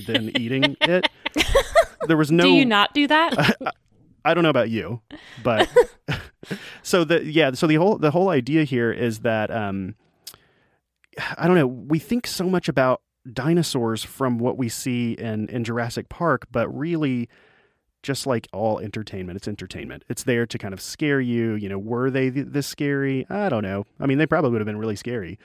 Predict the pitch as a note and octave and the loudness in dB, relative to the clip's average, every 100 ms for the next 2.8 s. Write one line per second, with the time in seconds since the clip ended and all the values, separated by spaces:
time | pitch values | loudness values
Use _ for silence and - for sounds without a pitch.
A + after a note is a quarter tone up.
0 | - - - _ A#2+ G#2+ A2 G#2+ G2+ G#2+ | -20 -20 -20 _ -2 0 -2 -4 -6 -8
1 | G#2+ F#2 E2 - F#2+ E2+ F2+ E2+ F2 G2 | -8 -10 -12 -14 -14 -12 -12 -14 -14 -14
2 | G2+ F2+ - F3 D#3 C#3 B2+ | -12 -6 0 0 0 -2 -2